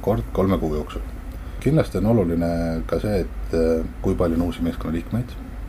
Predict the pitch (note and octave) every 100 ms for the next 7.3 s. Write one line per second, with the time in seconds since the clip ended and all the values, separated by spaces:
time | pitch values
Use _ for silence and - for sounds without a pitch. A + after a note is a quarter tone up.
0 | - - E2+ E2 - - E2 D#2+ D#2+ D#2+
1 | E2 E2 D#2+ E2 - E2+ E2+ - E2+ F2
2 | E2+ E2 E2 D#2+ - F2+ - G2 G2 G2
3 | F#2+ - - F#2 - F2 D#2+ G#2+ G#2 G2
4 | F#2 E2+ - F2+ E2+ A#2+ A#2+ F#2 F2 F#2+
5 | - - F#2 F2+ F#2 F2+ F2+ F2+ F2+ F#2
6 | F#2+ - - A2+ - E2+ E2 E2 E2 F2+
7 | E2+ E2+